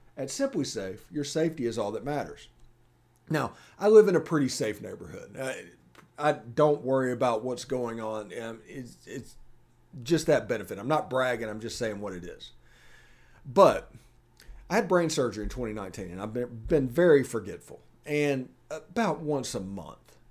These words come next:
I completely walk into the house, forget the security system's on. It goes off. They call. I give the password. I'm like, "I,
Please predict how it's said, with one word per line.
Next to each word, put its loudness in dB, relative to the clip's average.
I 2
completely 0
walk 4
into -2
the -2
house, -4
forget 0
the -8
security 2
system's -6
on. -10
It 6
goes 4
off. -8
They 6
call. -2
I -2
give 0
the 0
password. 0
I'm -2
like, -6
"I, -6